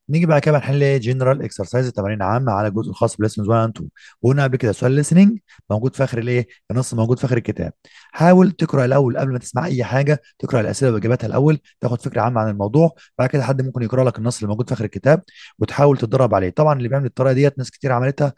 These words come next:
وبقت تجيب أربعة من أربعة في الاستماع. ولو عندك أي مشكلة اكتبها لي في الكومنتس وإن شاء الله هحلها معاك بإذن الله. نحل بعد كده بقى ايه؟ سؤال بتاع ايه؟ كومبليت.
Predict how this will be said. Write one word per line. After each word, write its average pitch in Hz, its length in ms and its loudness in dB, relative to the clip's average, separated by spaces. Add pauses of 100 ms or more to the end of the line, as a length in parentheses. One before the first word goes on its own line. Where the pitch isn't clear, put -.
(220)
وبقت 120 180 -2
تجيب 120 160 0
أربعة 117 220 4
من 110 100 -4
أربعة 113 200 2
في 98 60 -8
الاستماع. 80 380 -8 (240)
ولو 113 100 4
عندك 143 240 2
أي 135 60 2
مشكلة 151 360 2
اكتبها 113 300 -4
لي 127 60 0
في - 60 -10
الكومنتس 143 400 -2
وإن 110 60 -8
شاء 131 120 -2
الله 127 120 -2
هحلها 110 240 -4
معاك 110 160 -4
بإذن 107 220 -8
الله. 76 280 -12 (540)
نحل 175 200 6
بعد 165 140 6
كده 156 160 4
بقى 147 140 2
ايه؟ 147 180 2 (200)
سؤال 135 320 0
بتاع 117 240 0
ايه؟ 120 220 0 (180)
كومبليت. 92 480 -6